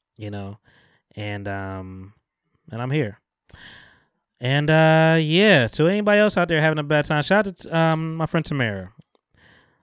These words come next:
Tamara, uh, I don't talk about you too often, um, on here, but, and we, and we cool, but I know, um, life has not been easy.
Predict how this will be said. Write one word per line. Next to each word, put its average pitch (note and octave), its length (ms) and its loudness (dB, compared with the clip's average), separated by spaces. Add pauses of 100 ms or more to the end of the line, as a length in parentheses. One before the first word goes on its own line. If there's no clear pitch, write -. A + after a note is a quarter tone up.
(180)
Tamara, D#3 560 2
uh, C3 480 2 (420)
I B2 80 -4
don't C#3+ 160 0
talk C#3+ 180 0
about C#3+ 240 -2
you C#3 60 -8
too C#3+ 120 2
often, C#3 600 0 (160)
um, C3 300 -4
on C3+ 220 -2
here, C3+ 440 -4 (280)
but, A2 340 -6 (460)
and C3 200 -10
we, C#3 120 -10
and C#3 340 -10
we D3 160 -6
cool, B2+ 400 -2
but A2+ 320 -6 (540)
I B2 140 0
know, C3 340 0
um, A#2 720 -6 (840)
life A#2 280 -4
has A#2 80 -6
not A#2 200 -4
been A2 440 -10 (1300)
easy. B2 520 -8